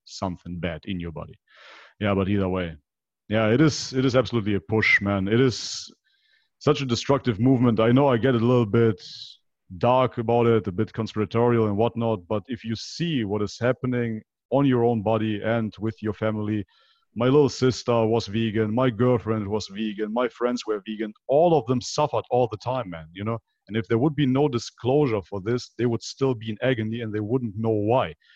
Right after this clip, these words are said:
When you are in that vegan bubble, you do not question anything else, man. You think it is maybe the environment, it's maybe me, it's maybe this, it's maybe that.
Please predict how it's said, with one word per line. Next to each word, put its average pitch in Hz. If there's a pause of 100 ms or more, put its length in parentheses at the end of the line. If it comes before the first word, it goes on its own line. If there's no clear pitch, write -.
(160)
When 113
you 135
are 165
in 170
that 127 (100)
vegan 139
bubble, 92 (400)
you 104
do 147
not 151
question 123
anything 113
else, 110
man. 82
You 120
think 117
it 113
is 107
maybe 110
the 90
environment, 104
it's 110
maybe 107
me, 101
it's 92
maybe 110
this, 104
it's -
maybe 104
that. 101